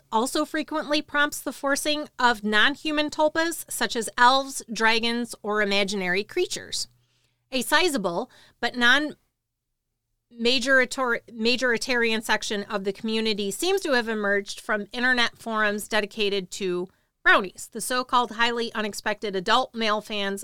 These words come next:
of children cart-, the children's cartoon series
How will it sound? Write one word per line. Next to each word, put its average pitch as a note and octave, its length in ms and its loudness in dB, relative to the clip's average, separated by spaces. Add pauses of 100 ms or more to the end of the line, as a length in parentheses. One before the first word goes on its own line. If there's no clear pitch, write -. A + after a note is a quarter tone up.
of F#3 220 -4 (720)
children E4 480 2
cart-, - 440 -2 (140)
the A3+ 180 -2
children's C#4 460 0
cartoon A#3+ 420 -4
series A3 480 -4